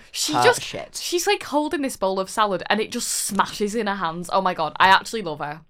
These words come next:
Speaker 2: You don't find out in this movie, but there are re-, Rosalie is, doesn't, Rosalie? Rosalie, I keep,
Speaker 1: Yeah,
Speaker 2: I'm gonna
Speaker 1: yeah.
Speaker 2: say it wrong.
Speaker 1: I think
Speaker 2: Rosalie
Speaker 1: people say it, however.
Speaker 2: doesn't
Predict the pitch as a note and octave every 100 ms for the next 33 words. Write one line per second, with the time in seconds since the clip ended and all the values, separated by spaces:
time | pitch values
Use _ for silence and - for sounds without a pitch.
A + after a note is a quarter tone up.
0 | - - - - - - E3+ F#3 F#3 G3
1 | - - - - E3 C#3+ A2+ B2 B2 -
2 | - A2 D2+ B2+ C#3 B2+ B2 A#2+ A#2 A#2+
3 | B2+ C3+ B2+ A#2+ - A#2 A#2+ - B2+ A#2+
4 | A2+ A2+ - - B2+ C3 B2 D3 F#3+ B3+
5 | - B2 - - G#3+ F3+ C3+ D#3 D3+ E3+
6 | A#2+ C#3 C#3 - - G#3 A3+ G#3+ D3+ D#3+
7 | D#3+ - E3+ E3+ F2 F3 F2 - D3 D#3
8 | C#3+ C#3 C3